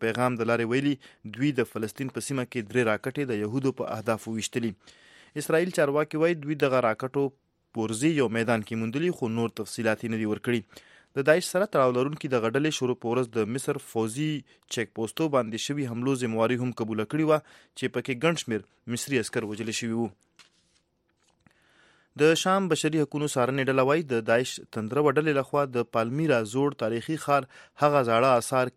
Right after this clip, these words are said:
کیدای شي نقلي وي، کوم دوی وایي چې د قاچاقبر نه یې نیولي او بیا یې تباه کړي. دغه ډلې جمعې په ورځ ویلي، دغه قاچاقبر کیدای شي هم د داعش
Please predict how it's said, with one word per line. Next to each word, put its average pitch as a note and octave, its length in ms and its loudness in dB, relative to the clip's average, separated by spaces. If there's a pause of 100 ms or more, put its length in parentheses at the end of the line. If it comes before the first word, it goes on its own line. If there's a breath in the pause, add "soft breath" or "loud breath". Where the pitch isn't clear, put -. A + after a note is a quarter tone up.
کیدای C3+ 300 2
شي A2+ 160 -4
نقلي D#3+ 320 -2
وي، C#3 80 -2 (440 loud breath)
کوم D3+ 280 2
دوی A#2 480 0
وایي D3 200 4
چې C3+ 140 -2
د - 140 -2
قاچاقبر B2 480 2
نه - 40 2
یې A2+ 140 2
نیولي E3 380 2
او A2+ 160 0
بیا A2+ 120 2
یې G#2+ 120 -6
تباه G#2+ 240 0
کړي. A2+ 140 2 (500 loud breath)
دغه B2 200 2
ډلې G3+ 220 0
جمعې E3 240 0
په D#3 100 0
ورځ D3 160 6
ویلي، E3 320 0
دغه D3+ 220 2
قاچاقبر B2+ 500 -2
کیدای C3 240 0
شي D3+ 160 -4
هم C3+ 220 -4
د A#2 180 0
داعش B2 320 2